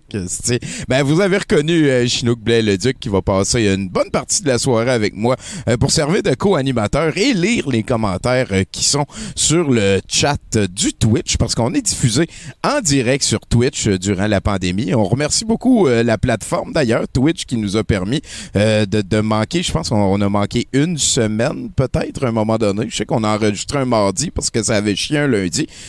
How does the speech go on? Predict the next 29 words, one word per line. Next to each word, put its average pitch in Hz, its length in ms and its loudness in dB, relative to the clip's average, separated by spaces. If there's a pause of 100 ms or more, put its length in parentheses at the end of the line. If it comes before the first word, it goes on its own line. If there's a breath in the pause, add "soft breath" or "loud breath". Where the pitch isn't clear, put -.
(120 loud breath)
mais 190 160 0
on 330 80 4
l'a 185 140 4
fait 131 380 0
et 113 40 2
on 101 140 0
est 104 60 2
tout - 180 -10
le 127 60 0
temps 123 80 0
très 110 200 -2
content 101 400 0
de 95 60 0
vous 90 220 0
offrir, 117 320 -2 (340 loud breath)
euh, 95 380 2
l'équivalent 151 920 0
de 127 120 0
ce - 120 0
qui - 100 -4
se - 100 -2
passerait 107 380 0
au 120 140 4
Brouhaha 98 600 2
et 92 180 0
de 95 160 0
ce 110 120 -2
qui - 120 -6
va 151 160 2